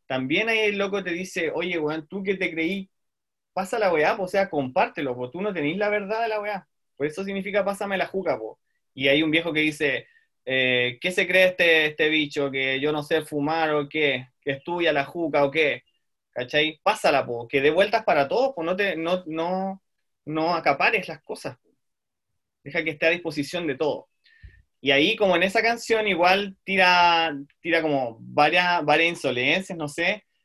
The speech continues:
Le dice demagogo a la gente que se espanta cuando hablan del culo, de la teta, de las poses y de todas esas cosas.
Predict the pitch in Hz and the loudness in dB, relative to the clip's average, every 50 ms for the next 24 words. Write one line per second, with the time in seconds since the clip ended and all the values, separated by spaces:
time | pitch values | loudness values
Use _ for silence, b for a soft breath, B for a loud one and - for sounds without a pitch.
0 | _ _ - 135 143 151 - 185 180 180 165 156 147 147 156 165 180 180 170 156 | _ _ -4 -2 -2 -2 0 0 0 0 2 2 2 2 4 4 4 2 2 0
1 | - 180 175 - - 190 175 170 - 156 151 147 143 135 131 123 123 - 147 139 | -2 -4 -6 -4 -2 -4 -4 -2 0 2 4 4 4 2 0 -2 -2 -4 -4 -2
2 | - - 156 170 - 185 180 175 170 165 160 151 151 147 143 143 156 165 165 165 | 0 -2 -2 0 0 -2 -2 -2 -2 -2 0 2 2 4 4 4 4 2 0 0
3 | 160 147 131 127 - - 139 143 151 156 156 147 143 139 127 120 117 117 - 123 | 0 -2 -2 -2 -4 -4 -2 -2 0 0 2 2 2 2 2 0 -4 -4 -2 0
4 | 131 139 151 143 147 139 135 135 131 131 - - _ _ _ _ _ - 131 123 | 2 2 2 2 2 2 2 2 0 -2 -4 -8 _ _ _ _ _ -6 -4 -2
5 | 117 104 - _ - 127 123 127 143 156 160 151 - - 143 139 135 135 135 135 | -2 -4 -6 _ -4 -2 0 2 2 0 0 -2 0 0 2 4 4 2 2 0
6 | 135 127 - 127 123 123 120 123 147 147 - 156 - _ 101 - - - _ | -2 -4 -8 -6 -6 -4 -2 -2 -4 -4 -4 -10 -20 _ -20 -20 -20 -20 _